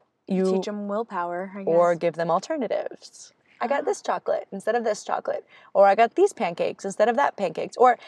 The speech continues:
Speaker 2: let's make cookies together. And then so I'll introduce stuff like almond flour and so on. So we're not, so for example, when I went on my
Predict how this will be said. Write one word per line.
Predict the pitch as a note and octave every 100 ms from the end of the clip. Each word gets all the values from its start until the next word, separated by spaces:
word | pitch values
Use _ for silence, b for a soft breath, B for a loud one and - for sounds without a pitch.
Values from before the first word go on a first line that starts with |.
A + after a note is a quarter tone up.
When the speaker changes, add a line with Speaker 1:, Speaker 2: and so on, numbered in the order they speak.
| B -
Speaker 2:
let's | G#3+ A3+
make | A3+ A3
cookies | G#3+ A3 G#3
together. | - A3+ D4 G#3
And | - F3+ F3+
then | E3
so | - E3+ D#3 _ -
I'll | E3
introduce | D#3+ D#3+ D#3+ D#3+
stuff | - E3
like | D#3+ -
almond | D#3+ D#3+ E3
flour | - F#2+ -
and | - -
so | - E3+
on. | -
So | - A3+
we're | C#4
not, | C#4 D4+ D#4 - b b b b _ _ _ _ -
so | - B3+
for | C4+
example, | A#3 D4 A#3 F#3+
when | F#3+
I | G#3
went | A3+ B3
on | A#3
my | A3+ G#3+